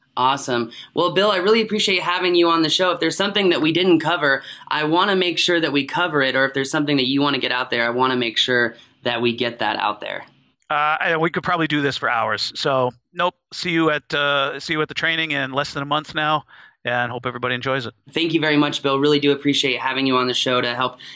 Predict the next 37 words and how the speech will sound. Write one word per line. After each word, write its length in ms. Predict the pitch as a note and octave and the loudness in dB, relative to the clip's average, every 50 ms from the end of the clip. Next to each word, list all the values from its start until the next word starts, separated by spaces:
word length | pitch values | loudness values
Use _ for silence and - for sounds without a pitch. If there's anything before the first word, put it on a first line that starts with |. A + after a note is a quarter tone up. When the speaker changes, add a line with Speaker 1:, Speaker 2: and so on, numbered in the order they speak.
| - | -10
Speaker 1:
explain 600 | - B2 - C3 - - D3+ D3+ D3+ D3+ D3 C#3+ | -8 -6 -6 -6 -4 -2 -2 -2 2 2 2 2
where 160 | C3+ C#3+ D3 D3+ | 2 2 2 0
the 120 | C#3+ C3+ | 0 -2
value 400 | B2 C3 C3 C#3 C#3 C3+ B2+ B2 | -2 -2 -2 0 2 2 2 2
is 180 | B2 A#2+ A#2 - | 2 0 0 0
in 160 | B2 B2 B2+ | 0 0 0
drones, 380 | A2+ C3 B2+ B2+ B2+ B2 A#2+ | 0 2 2 2 2 0 0
and 100 | A#2+ A#2+ | 0 -2
the 60 | B2 - | -2 -2
fact 240 | C#3 C#3 D3 - | -2 -4 -4 -2
that 60 | - A#2+ | -2 -2
you 120 | B2+ B2+ | -2 -2
think 200 | - C#3 C3 A#2+ | -2 -4 -2 -2
it's 140 | B2+ B2 - - | -2 -4 -4 -2
unlimited 580 | B2+ C3 B2+ C3 B2+ C3 B2+ B2 A#2+ A2+ - - - - - - - _ - | 0 2 2 2 2 0 0 0 -2 -2 -4 -8 -16 -20 -20 -20 -20 _ -6
and 180 | A#2 B2+ B2+ | -4 -2 0
that 140 | B2 B2 B2+ | -2 0 -2
this 160 | C#3 C3+ C3+ | -2 -2 -2
covers 340 | - - C#3+ B2 A#2+ A#2+ A2+ | -2 -4 -4 0 0 0 0
a 60 | B2 | 0
lot 160 | A#2+ B2 A#2+ A#2+ | 0 0 0 0
more 180 | B2 B2 A#2+ | 2 2 2
than 180 | A#2+ B2+ A#2 A2 | 2 0 0 0
just, 320 | A2 A#2 A2+ A2 - - | 0 -2 -2 -2 -4 -2
you 80 | B2 B2 | 0 0
know, 140 | A#2 A2+ G#2 | 0 0 -2
three 240 | - - B2+ B2 | -2 0 0 0
D 140 | A#2+ A#2+ A#2 | 2 2 2
reconstruction, 720 | A2+ A#2+ A#2 A#2 A#2 A2+ A2 - - A2+ A2 - - G#2+ G#2+ | 2 0 0 0 -2 -2 -2 -2 -2 -2 -2 -2 -2 -2 -2
I 80 | G#2+ | -2
think 180 | - A#2+ A#2 A2+ | -2 -4 -2 0
is, 240 | A2+ A2+ A2 - - | 0 0 0 -2 -4
is 220 | - - A#2 A#2 | -4 -2 -2 -2
very 200 | A2+ A#2+ A#2 A2+ | 0 0 0 0
helpful 340 | G#2 A2 G2 - - G#2 G#2 | 0 -2 -4 -4 -6 -8 -10
for 100 | - - | -10 -10
people. 380 | - - G2+ - - - - | -8 -8 -6 -4 -4 -6 -6